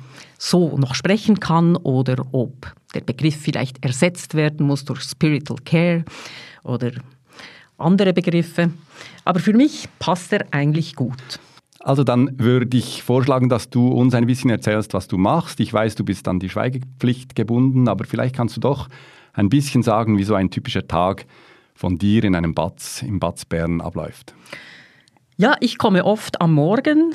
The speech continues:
Speaker 1: während der Frühstückszeit ins batz, begrüße die Leute auch beim Frühstück. Ich laufe durch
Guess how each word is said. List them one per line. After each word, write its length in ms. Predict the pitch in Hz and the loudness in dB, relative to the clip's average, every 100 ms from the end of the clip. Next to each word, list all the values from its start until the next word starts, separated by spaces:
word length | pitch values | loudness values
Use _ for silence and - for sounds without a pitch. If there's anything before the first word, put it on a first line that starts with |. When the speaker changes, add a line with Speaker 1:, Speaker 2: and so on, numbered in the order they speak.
| - | -2
Speaker 1:
während 380 | 160 160 151 147 | 0 2 2 2
der 100 | 139 | 0
Frühstückszeit 880 | 175 254 277 302 - - 254 254 | 2 2 0 -6 -6 0 0 2
ins 220 | 247 247 - | 2 0 0
batz, 600 | 226 233 233 - - - | -2 -2 -4 -8 -6 -4
begrüße 460 | 160 196 196 262 277 | 0 2 2 2 0
die 80 | 269 | 2
Leute 400 | 240 247 247 - | 2 2 0 0
auch 200 | 220 - | 0 0
beim 180 | 170 | 0
Frühstück. 680 | 160 185 277 - 254 240 - | 2 2 0 0 -2 -2 -2
Ich 260 | 165 - - | -2 -2 -2
laufe 520 | 139 170 - 185 170 - | 0 0 0 0 0 -2
durch 560 | 135 127 - - - | -4 -6 -12 -16 -20